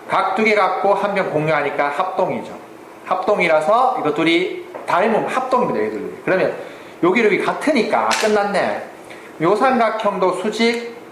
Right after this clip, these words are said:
요 삼각형도 수직이고, 요것만 따로 보면 요렇게 돼 있는 거죠. 요렇게, 요렇게 돼 있는데, 여기 G가 있고,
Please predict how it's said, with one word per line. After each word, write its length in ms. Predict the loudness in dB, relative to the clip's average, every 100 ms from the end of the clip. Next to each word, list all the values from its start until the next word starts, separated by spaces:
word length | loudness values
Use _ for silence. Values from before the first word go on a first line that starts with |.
| -8 -2
요 100 | 2
삼각형도 760 | 2 2 0 0 -2 2 2 2
수직이고, 380 | 0 -2 0 4
요것만 260 | 4 4
따로 220 | 2 4 4
보면 680 | 2 0 0 0 -2 -4
요렇게 280 | 0 0 0
돼 120 | -2
있는 180 | -2 -2
거죠. 180 | -4 -6
요렇게, 360 | -6 -8 -8 -2
요렇게 300 | 0 0 0
돼 60 |
있는데, 200 | 0 2 2
여기 220 | 0 -2
G가 320 | 0 2 4
있고, 680 | 2 2 4 4 2 -4